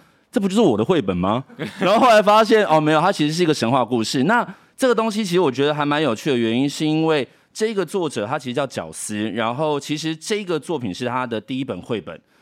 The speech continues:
那他过去的话，其实都在做，呃，插画的部分。那他在二零一四年的时候，他其实做了一本叫做《台湾妖怪地志》。那这个里面的话，其实他有综合了一些台湾的一些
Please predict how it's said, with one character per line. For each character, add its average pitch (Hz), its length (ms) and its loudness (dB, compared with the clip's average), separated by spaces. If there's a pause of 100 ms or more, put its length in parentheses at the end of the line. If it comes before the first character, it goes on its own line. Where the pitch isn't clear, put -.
(140)
那 190 120 -4
他 190 120 -2
过 190 240 -4
去 175 120 -6
的 147 80 -2
话， 156 140 -2
其 - 80 -10
实 120 60 -8
都 135 100 -2
在 143 140 -2
做， 127 380 -4
呃， 98 140 -6
插 139 280 -4
画 135 220 -4
的 98 60 -6
部 110 180 -8
分。 101 300 -6
那 175 120 -4
他 180 100 -4
在 180 100 -6
二 180 160 -2
零 147 180 -2
一 170 180 -8
四 165 220 -6
年 117 160 0
的 110 80 -4
时 110 160 -6
候， 123 240 -4 (280)
他 196 120 -4
其 156 160 -6
实 143 60 -8
做 170 180 -4
了 147 60 -2
一 151 40 -6
本 117 160 -4
叫 131 160 -2
做 123 260 -4
《台 113 180 -8
湾 139 240 -4
妖 147 180 -2
怪 139 220 -6
地 120 240 -8
志》。 104 280 -10 (480)
那 202 180 -2
这 208 100 -6
个 190 60 -4
里 127 80 -2
面 165 160 -2
的 156 60 -2
话， 160 160 0
其 143 180 -8
实 143 60 -6
他 143 240 -4
有 123 240 -2
综 151 240 -4
合 123 180 -4
了 113 120 -2
一 - 20 -6
些 139 200 -6
台 117 220 -8
湾 131 300 -2
的 127 140 -4
一 127 60 -4
些 127 380 -2